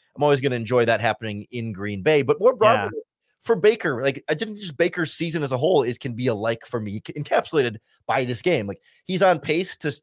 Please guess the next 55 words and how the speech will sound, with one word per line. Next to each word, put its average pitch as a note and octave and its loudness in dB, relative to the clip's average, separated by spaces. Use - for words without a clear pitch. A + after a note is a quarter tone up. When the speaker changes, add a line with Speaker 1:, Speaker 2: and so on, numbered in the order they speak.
Speaker 1:
to C3 0
hit C#3+ 0
four C#3+ 2
thousand B2+ 2
yards D#3 0
for C3 -12
the C3+ -4
first C#3 -4
time C3+ 0
in B2 -4
his B2 -8
career. D3+ -4
I F2+ -6
believe G#2+ -4
he's E3 0
on D#3+ 4
pace D#3+ 0
for D3 2
a C3 4
career B2+ -4
high B2+ 4
in G#2 -4
touchdowns. D#3+ -2
Like, C3 -2
Baker F#3+ 0
is, F3 0
is F3 -4
cooking, C#3 0
and A#2 -4
it's - -4
fun D#3+ 0
to D#3 -2
watch, D#3 0
and B2+ 0
I'm B2 -2
happy C#3+ -2
for D#3 -2
him. F3+ 2
Like, C3+ 0
he's, C3+ -8
he D3+ -12
kinda F3+ 2
like E3 2
Geno D#3+ 0
Smith E3+ -2
in D3 -8
terms C#3+ -2
of C3 -2
that B2+ 0
redemption B2+ -2
story, D#3 0
right? D3 4
Where B2+ 2
it's A#2+ -6
like, A#2+ 0